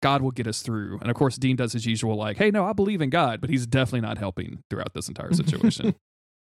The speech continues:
Speaker 2: Um, he gave us, you know, a one-way ticket into the Vatican, and he didn't help us out,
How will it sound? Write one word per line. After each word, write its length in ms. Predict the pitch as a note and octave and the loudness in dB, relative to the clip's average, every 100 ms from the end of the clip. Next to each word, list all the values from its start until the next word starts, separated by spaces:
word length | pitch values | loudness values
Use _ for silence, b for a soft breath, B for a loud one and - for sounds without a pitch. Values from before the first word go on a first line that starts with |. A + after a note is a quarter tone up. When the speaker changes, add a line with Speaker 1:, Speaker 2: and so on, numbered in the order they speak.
| _ _ _ _ _ _ - | _ _ _ _ _ _ -12
Speaker 2:
Um, 300 | C#3+ C3 C3 | -8 -6 -6
he 160 | C3 | -6
gave 220 | D#3+ G3+ F#3+ | 2 4 6
us, 260 | F3+ - | 2 4
you 80 | F3 | 4
know, 260 | D3+ C3+ A#2 - | 4 4 0 2
a 40 | |
one-way 320 | D3+ E3+ E3+ | 6 6 6
ticket 300 | D#3+ F3+ D#3+ | 6 4 4
into 320 | - E3+ F3+ | 6 6 6
the 80 | D#3+ | 4
Vatican, 500 | D#3 E3 E3+ F#3+ F3+ | 4 4 4 2 2
and 100 | D3 | 4
he 140 | C#3+ D#3 | 4 4
didn't 200 | E3+ E3+ | 6 6
help 200 | E3+ - | 4 2
us 140 | D#3 | 2
out, 260 | D#3+ B2 | 2 2